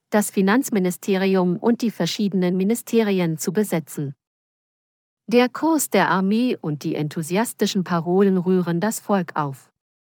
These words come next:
Immer mehr Menschen schließen sich der Menge an und begeben sich zum Palast. König Othons letzte Versuche, den Aufstand zu verhindern, indem er Gesandte ausschickt, stoßen auf taube Ohren.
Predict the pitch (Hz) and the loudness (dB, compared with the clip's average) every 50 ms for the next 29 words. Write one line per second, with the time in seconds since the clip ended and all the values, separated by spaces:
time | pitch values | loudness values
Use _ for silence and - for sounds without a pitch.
0 | _ _ _ _ _ _ _ _ _ - 269 302 294 277 262 240 226 233 233 233 | _ _ _ _ _ _ _ _ _ 2 4 6 6 6 6 6 6 6 6 6
1 | 233 208 202 214 233 240 - - 240 226 233 - - 226 226 214 - 233 208 180 | 6 4 4 2 2 0 0 0 0 0 0 0 -2 -2 -2 0 0 0 0 0
2 | 190 175 - - 175 165 160 170 190 190 190 180 170 160 - - 165 170 165 - | 0 -2 -2 -2 -2 0 0 2 2 2 2 2 2 2 2 0 -2 -2 -2 -4
3 | - 180 175 - - 185 160 143 185 190 175 208 196 180 185 170 - - - 196 | -4 -4 -4 -2 -2 -4 0 0 0 2 2 2 0 0 -2 -4 -4 -6 -4 -4
4 | 185 165 - 220 220 196 151 143 - - - - - _ _ _ _ _ _ _ | -4 -2 -2 -2 0 -2 -2 -4 -6 -12 -16 -20 -20 _ _ _ _ _ _ _
5 | _ _ _ _ _ _ _ _ _ _ - - 302 311 320 311 285 262 - - | _ _ _ _ _ _ _ _ _ _ -6 0 2 4 4 4 2 2 0 2
6 | - 226 240 - - 233 202 185 165 - 170 185 220 - - - 214 190 - 196 | 2 4 4 4 2 0 0 0 0 0 0 -2 -2 -2 -2 -2 -2 0 0 -2
7 | 180 175 190 202 190 190 - 202 175 160 - _ _ - 185 175 165 - 185 233 | -2 0 0 -2 -2 -2 -2 -4 -4 -4 -6 _ _ -2 -2 -2 0 0 -2 -2
8 | 226 - - - 208 196 196 180 - - 208 185 - 208 190 190 220 240 233 214 | -2 -2 0 2 2 2 2 0 -2 -2 -2 -2 0 0 0 2 2 2 2 4
9 | 202 185 175 160 147 - _ _ _ - 220 214 202 226 233 233 220 202 196 170 | 2 2 2 0 -4 -8 _ _ _ 2 2 4 6 6 4 4 4 0 0 2
10 | 202 185 175 196 226 262 285 - 247 - 151 170 196 - - - - 196 170 - | 0 2 2 2 2 2 2 2 2 2 0 0 -2 -4 -2 0 0 0 -2 -2
11 | - - - _ _ - - - 233 233 240 240 - 240 233 - - - - - | -8 -20 -20 _ _ -12 -2 2 4 4 4 4 2 0 -2 0 -2 -4 -4 -4
12 | - - 214 190 180 160 170 160 - - 180 160 147 156 147 139 135 143 | -6 -2 -2 0 0 0 0 -2 -2 -2 -4 -6 -6 -6 -6 -6 -8 -10